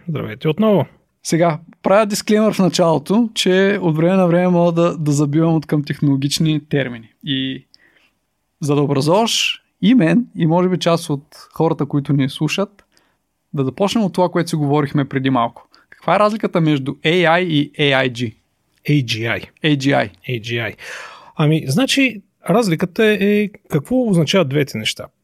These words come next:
Speaker 1: повечето хора, които не са запознати, като чуят A I или Artificial Intelligence, или казано на български изкуствен интелект, се представят, а, някакъв компютър или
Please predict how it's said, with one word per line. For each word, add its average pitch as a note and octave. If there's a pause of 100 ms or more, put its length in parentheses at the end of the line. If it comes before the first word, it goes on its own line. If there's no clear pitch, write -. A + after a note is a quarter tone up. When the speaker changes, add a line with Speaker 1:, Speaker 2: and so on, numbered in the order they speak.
(200)
Speaker 1:
повечето D4
хора, C#3+
които E3
не D3+
са D3
запознати, A2+
като -
чуят F3
A B2+
I -
или C3
Artificial A#2+
Intelligence, G#3+
или C#3+
казано B2
на A2
български C3
изкуствен C3
интелект, C#3+
се F3+
представят, D#3+
а, C#3+
някакъв C#3
компютър F#3
или C#3